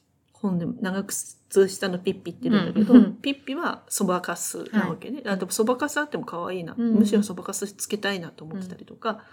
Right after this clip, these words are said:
Speaker 2: うん。
Speaker 1: 全部が全部こう、蝋人形みたいな美しいものが美しいと思っちゃうと、そこじゃないよとは思う。
Speaker 2: うん。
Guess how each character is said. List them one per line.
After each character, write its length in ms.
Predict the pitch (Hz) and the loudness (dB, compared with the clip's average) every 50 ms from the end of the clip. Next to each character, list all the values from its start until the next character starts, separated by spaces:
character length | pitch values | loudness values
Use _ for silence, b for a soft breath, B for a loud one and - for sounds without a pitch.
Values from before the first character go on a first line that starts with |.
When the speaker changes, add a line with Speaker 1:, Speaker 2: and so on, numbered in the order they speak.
| B B B B - | B B B B -4
Speaker 2:
う 40 | 214 | 0
ん。 20 | |
Speaker 1:
全 220 | 359 453 453 415 | 2 2 2 4
部 80 | 349 320 | 6 6
が 100 | 240 - | 6 6
全 240 | 240 233 247 247 214 | 6 6 6 8 6
部 100 | 208 208 | 6 4
こ 140 | - 202 190 | 2 0 2
う、 40 | |
蝋 160 | 185 214 247 277 | 6 6 8 8
人 220 | 302 320 320 330 | 8 6 6 4
形 80 | 294 233 | 4 4
み 140 | 202 180 | 2 0
た 80 | 180 170 | -2 -6
い 40 | 156 | -8
な 60 | 156 | -8
美 200 | - - - 214 | -6 -2 -2 -2
し 100 | 214 - | 2 2
い 40 | 240 | 2
も 120 | 220 233 277 | 4 4 2
の 80 | 320 | 0
が 80 | 285 185 | 0 -2
美 200 | - - - 180 | -4 -6 -10 -10
し 140 | - - 170 | -8 -6 -6
い 40 | 160 | -8
と 120 | - 170 | -6 -8
思 140 | 170 190 202 | -6 -4 -4
っ 80 | 202 - | -6 -6
ち 140 | - 190 | -10 -10
ゃ 60 | 170 165 | -10 -10
う 40 | |
と、 460 | 160 - - 294 262 - - - - _ - | -8 -6 -2 0 0 0 -2 -6 -14 _ -10
そ 160 | 196 - 226 | -4 -4 0
こ 100 | 220 285 | 0 0
じ 80 | 294 - | -2 0
ゃ 60 | 302 | 2
な 180 | 269 269 285 285 | 2 4 4 4
い 80 | 247 | 4
よ 140 | 226 240 247 | 4 4 2
と 220 | 247 - - 214 180 | 0 -6 -8 -8 -6
は 60 | 160 | -6
思 280 | 160 160 160 180 208 | -6 -8 -8 -8 -8
う。 40 | 208 - - _ _ 190 | -10 -12 -16 _ _ -6
Speaker 2:
う 40 | 185 | -6
ん。 480 | 180 180 175 165 165 170 160 160 165 | -4 -4 -4 -4 -6 -8 -10 -12 -16